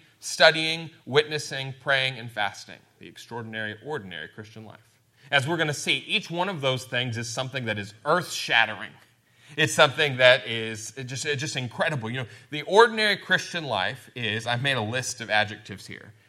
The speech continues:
The ordinary Christian life is extraordinary, peacemaking, hell-shattering, world-changing, life-bringing, death-killing, heaven-soaked event. The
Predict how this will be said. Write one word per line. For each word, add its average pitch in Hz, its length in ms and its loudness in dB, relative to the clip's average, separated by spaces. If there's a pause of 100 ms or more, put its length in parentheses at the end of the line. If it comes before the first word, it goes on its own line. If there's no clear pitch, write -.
(580)
The 123 120 0
ordinary 202 340 4
Christian 196 360 4
life 120 240 2
is 117 220 -4
extraordinary, 110 840 -4
peacemaking, 98 760 -10
hell-shattering, 104 880 -4
world-changing, 107 840 -4
life-bringing, 113 800 -2
death-killing, 117 800 -6 (160)
heaven-soaked 131 720 -2
event. 117 320 -8 (1200)
The 127 240 0